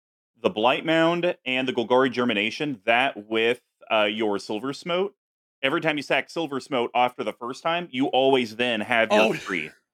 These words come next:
Speaker 2: yeah, yeah, yeah.
Speaker 1: Every time. You, you just have to make sure you gain that three life, which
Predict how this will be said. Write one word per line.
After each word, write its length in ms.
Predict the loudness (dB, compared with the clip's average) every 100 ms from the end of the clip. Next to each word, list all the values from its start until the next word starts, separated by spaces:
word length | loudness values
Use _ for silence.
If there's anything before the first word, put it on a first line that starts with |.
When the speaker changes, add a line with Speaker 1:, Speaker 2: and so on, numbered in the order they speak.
| _ -2
Speaker 2:
yeah, 240 | 4 4
yeah, 140 | 4 2
yeah. 100 | 2
Speaker 1:
Every 200 | 0 0
time. 280 | 0 0 0
You, 140 | -4 -6
you 80 | -8
just 160 | -4 -2
have 160 | -2
to 80 | -4
make 180 | -8 -6
sure 140 | -6
you 140 | -4 -4
gain 240 | -2 0
that 180 | -2 -4 -10
three 180 | -4
life, 380 | 0 0 0 -6
which 460 | -6 -2 -2 -4